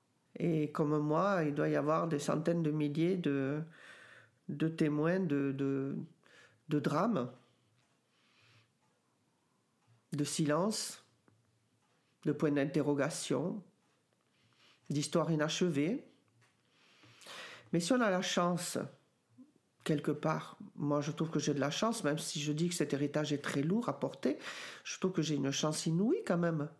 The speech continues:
de pouvoir apporter, euh, apporter, euh, euh, comment dire, euh, une existence déjà à cet en-, à ce, à cet enfant, euh,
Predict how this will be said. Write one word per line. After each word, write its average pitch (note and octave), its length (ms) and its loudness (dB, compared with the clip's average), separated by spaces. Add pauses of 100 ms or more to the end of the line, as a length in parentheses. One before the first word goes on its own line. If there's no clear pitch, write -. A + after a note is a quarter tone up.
(520)
de D#3+ 120 0
pouvoir D#3+ 320 2
apporter, D#3 600 0
euh, C#3 340 0 (600)
apporter, F#3 720 0
euh, D3 420 -2 (1040)
euh, D3+ 180 -4
comment E3 300 2
dire, E3 400 0
euh, C#3+ 260 -2 (2250)
une E3 140 6
existence E3+ 800 0 (600)
déjà D#3+ 460 2
à E3+ 60 0
cet E3 240 -2
en-, D3 80 2
à D#3+ 180 0
ce, E3+ 140 0 (120)
à E3 120 0
cet D#3+ 300 -2
enfant, A#3 560 2
euh, E3+ 200 2